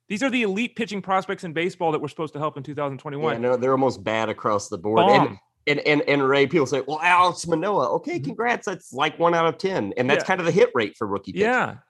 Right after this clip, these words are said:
Speaker 1: And so I bring that up because in, in, you know, piggybacking off what you said, the answer to this question isn't, "I'm just gonna grab youngsters."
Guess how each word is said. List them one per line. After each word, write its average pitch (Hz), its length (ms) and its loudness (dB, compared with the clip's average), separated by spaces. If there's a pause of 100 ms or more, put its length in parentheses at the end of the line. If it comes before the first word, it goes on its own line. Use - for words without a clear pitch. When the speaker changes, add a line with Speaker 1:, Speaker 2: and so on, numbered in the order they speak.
(140)
Speaker 1:
And 180 160 0
so 180 420 0 (440)
I 190 120 4
bring 240 200 0
that 170 140 0
up 233 240 2
because 160 280 -2
in, 156 200 -6
in, 135 320 -8
you 135 80 -8
know, 117 180 -8 (240)
piggybacking 160 580 -2
off 139 140 -8
what 139 140 -4
you 208 120 -10
said, 117 400 -8
the 147 300 -6
answer 214 400 -4
to 180 160 -10
this 151 180 -8
question 165 460 -6
isn't, 147 400 -6
"I'm 165 220 2
just 160 160 -6
gonna 143 180 -4
grab 131 320 -2
youngsters." 131 800 -8